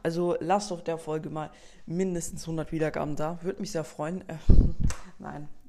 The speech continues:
muss natürlich nicht. Aber es wird auf jeden Fall eine geile Folge. Und zwar ist es jetzt offiziell. Und zwar werde ich meinen eigenen Rap-Song rausbringen. Wahrscheinlich als zwanzig K Special dann. Also siebzehn K Special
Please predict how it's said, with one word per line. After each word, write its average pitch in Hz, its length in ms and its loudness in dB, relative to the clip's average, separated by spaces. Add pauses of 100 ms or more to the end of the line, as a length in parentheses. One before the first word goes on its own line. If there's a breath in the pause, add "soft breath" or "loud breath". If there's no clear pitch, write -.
muss 160 180 -10
natürlich 160 320 -8
nicht. 202 260 -6 (320 loud breath)
Aber 170 140 -4
es 185 80 -6
wird 208 140 -2
auf 190 80 -4
jeden 185 100 -4
Fall 180 140 -4
eine 165 80 -6
geile 156 240 -2
Folge. 156 400 -6 (560 loud breath)
Und 233 160 2
zwar - 240 2
ist 208 140 -2
es 196 120 0
jetzt - 300 -4
offiziell. 175 800 -2
Und 180 160 -4
zwar 180 680 -4
werde 165 520 -6
ich - 380 -10 (480 loud breath)
meinen 202 960 -4 (220)
eigenen 165 680 -4 (280)
Rap-Song 156 420 -4
rausbringen. 170 640 -6
Wahrscheinlich 175 500 -10
als 160 420 -10
zwanzig - 540 -12
K 170 220 -12
Special - 360 -10
dann. 160 160 -8
Also 160 160 -8
siebzehn 185 300 -8
K 185 140 -6
Special 175 280 -10